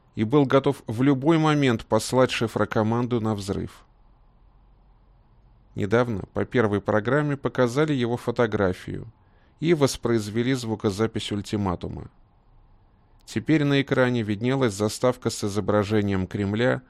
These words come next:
и играла печальная музыка. То и дело пробегали помехи. Слишком длинен ведущий на поверхность антенный кабель. Так объяснил спец,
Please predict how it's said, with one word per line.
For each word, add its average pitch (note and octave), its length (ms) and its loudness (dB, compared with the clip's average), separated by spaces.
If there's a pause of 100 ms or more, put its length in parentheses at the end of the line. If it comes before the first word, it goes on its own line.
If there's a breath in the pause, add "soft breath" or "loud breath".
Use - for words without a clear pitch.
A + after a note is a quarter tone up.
(400 soft breath)
и E3+ 220 0
играла C3+ 360 4
печальная A2 640 -2
музыка. F#2+ 640 -6 (1200)
То - 140 -2
и D#3+ 60 2
дело C3 280 2
пробегали G#2 580 0
помехи. G2 640 -2 (720)
Слишком C3 540 -2
длинен B2 400 4
ведущий A2+ 560 -2
на G#2 140 0
поверхность G#2+ 640 0
антенный G2 480 0
кабель. F#2 420 -2 (420 soft breath)
Так C#3+ 220 4
объяснил G#2 540 0
спец, - 480 -6